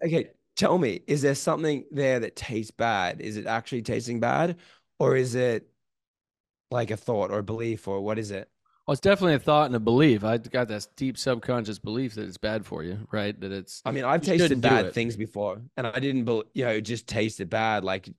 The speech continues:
Speaker 1: does
Speaker 2: The
Speaker 1: it
Speaker 2: a-, the
Speaker 1: actually taste
Speaker 2: aftertaste
Speaker 1: bad?
Speaker 2: is not bad. Like, it's not, yeah, it's not like, uh,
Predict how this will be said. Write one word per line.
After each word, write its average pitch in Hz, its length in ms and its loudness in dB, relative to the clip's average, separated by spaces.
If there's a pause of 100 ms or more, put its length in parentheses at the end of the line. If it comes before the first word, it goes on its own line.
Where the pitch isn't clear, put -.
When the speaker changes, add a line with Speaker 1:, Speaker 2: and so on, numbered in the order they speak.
(240)
Speaker 1:
does 113 220 -2
Speaker 2:
The 127 60 4
Speaker 1:
it - 20 6
Speaker 2:
a-, 175 200 6
the 156 100 2
Speaker 1:
actually 175 320 4
taste - 180 0
Speaker 2:
aftertaste - 280 4
Speaker 1:
bad? - 20 0
Speaker 2:
is 131 140 -2
not 139 380 -2
bad. 113 440 0
Like, 107 260 -6
it's 113 220 -14
not, 131 300 -8 (1600)
yeah, 135 220 2
it's 104 140 -4
not 135 160 0
like, 113 320 -4
uh, 101 320 -6